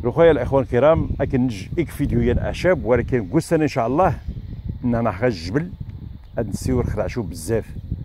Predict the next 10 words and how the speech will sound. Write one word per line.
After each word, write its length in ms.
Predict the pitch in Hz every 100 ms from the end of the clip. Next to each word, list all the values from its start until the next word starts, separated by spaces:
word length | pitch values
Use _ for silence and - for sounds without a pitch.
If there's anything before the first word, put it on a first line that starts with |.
| - - -
أما 160 | 117 131
ونيخ، 480 | 127 131 180 - - - - - - - - - - -
أتا 200 | 120 -
في 60 | 117
ستة 320 | - 156 147
ونيخ 320 | 127 110 151
سنشان 320 | - 131 131 117
حاجات، 320 | 123 110 160 - - - - _ _ _ -
أثي 200 | 135 139
طرب 320 | 131 127 151